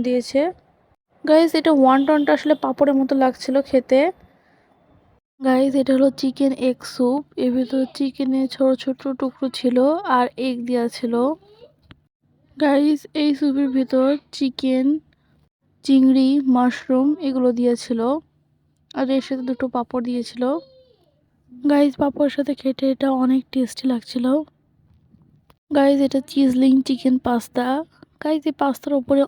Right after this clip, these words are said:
অনেক ওভারলোডেড চিজ দেয়া ছিল। গাইস, এই পাস্তাটা খেতে অনেক বেশি টেস্টি, ডিলিশিয়াস ছিল। গাইস,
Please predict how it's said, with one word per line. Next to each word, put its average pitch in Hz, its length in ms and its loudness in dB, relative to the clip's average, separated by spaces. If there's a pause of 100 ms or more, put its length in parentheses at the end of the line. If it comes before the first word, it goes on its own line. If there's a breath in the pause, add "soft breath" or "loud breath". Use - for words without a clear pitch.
অনেক 254 340 2 (200)
ওভারলোডেড 247 600 2
চিজ 254 200 0 (100)
দেয়া 247 200 0
ছিল। 240 280 -4 (880 loud breath)
গাইস, 269 260 0
এই 277 120 0
পাস্তাটা 262 640 -4 (160)
খেতে 254 300 -2 (100)
অনেক 247 420 0
বেশি 254 300 -4
টেস্টি, 247 360 -4 (100)
ডিলিশিয়াস 240 520 0 (100)
ছিল। 233 180 -2 (1700)
গাইস, 302 200 2